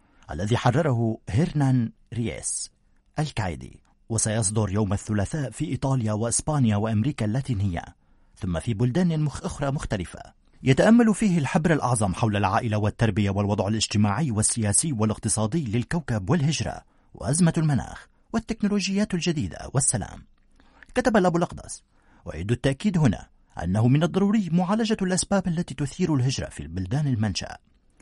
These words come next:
ومن الضروري أن تضمن البرامج التي يتم تنفيذها لهذا الغرض في المناطق التي تعاني من عدم الاستقرار وأشكال الظلم الأكثر خطورة،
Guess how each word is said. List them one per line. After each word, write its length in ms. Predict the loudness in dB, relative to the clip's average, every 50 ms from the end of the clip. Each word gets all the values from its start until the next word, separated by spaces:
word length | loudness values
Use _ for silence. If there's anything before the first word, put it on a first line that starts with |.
| _ _ _ _ _ _ _ _ -20 _ _ _ _ -12 -10
ومن 180 | -8 -8 -8 -8
الضروري 520 | -6 -6 -4 -2 0 2 2 0 0 -4 -8 _ _ _ _ _ _ -6
أن 140 | -6 -4 -4
تضمن 320 | -4 0 2 2 4 4
البرامج 480 | 4 2 2 2 2 2 2 2 2 2
التي 260 | 0 -2 0 0 -2
يتم 340 | -2 0 0 0 0 0 0
تنفيذها 520 | 0 0 0 0 0 -2 0 0 -2 0
لهذا 280 | 0 0 -2 -2 -2 -2
الغرض 360 | -4 -2 -4 -6 -6 -8 -14 -18 -20 _ _ _ _ _
في 100 | -2 2
المناطق 440 | 4 4 4 4 2 0 -2 -4 -4
التي 180 | -4 -4 -4 -2
تعاني 400 | -2 -2 0 0 0 2 2 2
من 120 | 2 0
عدم 280 | 0 -2 0 0 0 0
الاستقرار 580 | 0 -2 -4 -6 -6 -8 -6 -4 -2 -2 -2
وأشكال 440 | -2 -2 -2 -4 -4 -4 -4 -4 -2
الظلم 340 | -4 -2 -2 0 2 2 2
الأكثر 380 | 0 -2 -6 -4 -4 -4 -4
خطورة، 500 | -4 -6 -8 -10 -10 -10 -10 -12 -12 -16